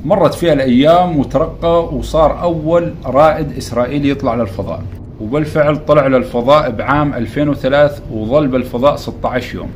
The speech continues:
لكن لما رجع على الأرض تفجر هذا المكوك الفضائي ومات إيلان ومعاه ستة من الطاقم الأمريكي.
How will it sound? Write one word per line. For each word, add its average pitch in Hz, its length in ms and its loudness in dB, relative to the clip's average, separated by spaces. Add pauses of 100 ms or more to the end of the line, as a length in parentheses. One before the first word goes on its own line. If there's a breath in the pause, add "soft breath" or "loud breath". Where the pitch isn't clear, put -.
(200)
لكن 131 420 4
لما 131 240 4
رجع 180 380 2
على 165 120 4
الأرض 147 460 2
تفجر 160 480 0
هذا 170 240 4
المكوك 175 460 -2
الفضائي 156 760 2 (100)
ومات 160 380 0
إيلان 151 480 2 (320)
ومعاه 127 440 0
ستة 160 460 -2
من 143 160 2
الطاقم 143 500 0
الأمريكي. 123 560 -4